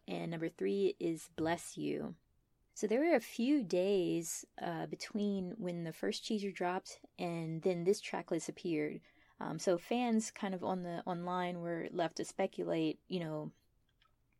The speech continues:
what, just what was coming, right, in terms of the al-, album itself. Um, so a lot of us were wondering, you know, when they mentioned single album,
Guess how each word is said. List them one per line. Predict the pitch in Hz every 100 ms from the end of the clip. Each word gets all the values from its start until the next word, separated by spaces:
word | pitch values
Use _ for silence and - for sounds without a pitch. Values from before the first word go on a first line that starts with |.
| _ _ -
what, | 180 190 -
just | 208 -
what | 175 -
was | 170
coming, | - 185 156 - 170
right, | - 170
in | -
terms | 165 175
of | 160
the | 151
al-, | - 156 - -
album | 170 175 165
itself. | 147 - 165 170 220 - _ _ _ _ - -
Um, | 170 160 151 151 - -
so | - -
a | 170 160
lot | 160 208
of | 220
us | 202
were | 175
wondering, | 170 170 160 160
you | 165
know, | 151 156
when | 151 160 156 151
they | 160
mentioned | 165 160 - 156 156
single | - 190 190 175 160 -
album, | 170 175 160 151 151